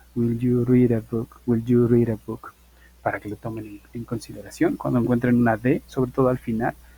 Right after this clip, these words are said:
se va a terminar convirtiendo en una R, al igual que la T, esas dos letras en inglés. ¿Ok? Muy bien.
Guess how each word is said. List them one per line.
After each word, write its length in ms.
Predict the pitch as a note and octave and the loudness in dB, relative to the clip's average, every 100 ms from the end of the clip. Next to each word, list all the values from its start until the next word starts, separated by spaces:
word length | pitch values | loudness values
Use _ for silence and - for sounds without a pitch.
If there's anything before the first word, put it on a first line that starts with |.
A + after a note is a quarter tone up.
| - | -20
se 140 | - A#2+ | -8 -4
va 80 | A#2 | -2
a 20 | |
terminar 380 | B2+ B2 A2+ A2 | 0 0 -2 -2
convirtiendo 600 | A#2+ A2 - A2+ A2+ A2+ | -2 -4 -4 -4 -4 -4
en 100 | A#2 | -6
una 220 | A#2 - - | -6 -8 -6
R, 300 | A#2 A2+ G#2+ _ - _ - | -6 -6 -8 _ -20 _ -6
al 140 | A#2+ | -2
igual 220 | A2+ A2 | 0 0
que 120 | - A2 | 0 -4
la 140 | G2+ | -4
T, 360 | - - G#2+ - - - - | -6 -4 -4 -6 -20 -16 -8
esas 300 | A#2 A2+ A2+ | 0 0 0
dos 280 | A2+ - - | -2 -4 -2
letras 480 | A#2+ A#2 A#2+ A#2+ - | 0 2 2 0 -2
en 140 | A2 G#2 | -6 -6
inglés. 380 | - - - - - | -6 -10 -18 -10 0
¿Ok? 160 | C#3+ G3+ - - - - - - - - - | 4 4 2 -8 -20 -20 -20 -20 -20 -20 -4
Muy 220 | A2+ G2+ G#2 | 2 4 4
bien. 200 | G2+ | 2